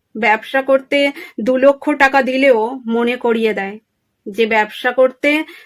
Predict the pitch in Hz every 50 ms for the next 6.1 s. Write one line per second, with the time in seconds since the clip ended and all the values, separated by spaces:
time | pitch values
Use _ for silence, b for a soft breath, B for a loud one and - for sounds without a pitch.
0 | B _ - 226 220 247 - - - 226 226 226 - 254 254 226 240 233 226 220
1 | 214 - - 220 214 208 202 208 214 220 226 _ _ _ _ _ - 285 - -
2 | - - - 277 277 269 - 269 262 254 262 277 285 285 262 262 240 208 175 180
3 | 196 233 233 - _ _ _ _ _ _ _ _ _ _ - 226 226 - _ -
4 | 285 285 285 285 269 - 269 254 247 - 277 262 269 269 262 262 254 254 240 226
5 | 226 220 - 240 226 226 220 214 226 226 220 214 226 226 202 214 - - - 233
6 | 226